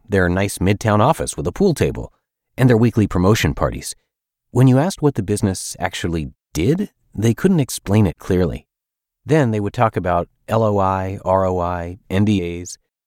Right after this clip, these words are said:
I P Os, and all kinds of things that also had nothing to do with actually helping people.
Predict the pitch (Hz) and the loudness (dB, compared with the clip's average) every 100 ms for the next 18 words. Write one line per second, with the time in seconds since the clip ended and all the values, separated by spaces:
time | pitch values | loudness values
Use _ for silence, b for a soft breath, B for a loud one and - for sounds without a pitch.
0 | - 95 98 - 92 90 90 90 98 - | -6 -4 -4 -4 -4 -2 -2 -6 -8 -10
1 | 76 76 67 120 - 104 120 - 71 76 | -8 -6 0 0 0 -2 -2 -4 -6 -6
2 | 92 87 139 - 76 73 80 85 80 76 | -2 0 2 0 -2 -2 0 0 -2 -4
3 | 76 78 69 - _ - 85 - 65 - | -4 -2 -4 -8 _ -4 -4 -4 -6 0
4 | 117 87 65 71 65 - | 2 2 -2 -2 -4 -8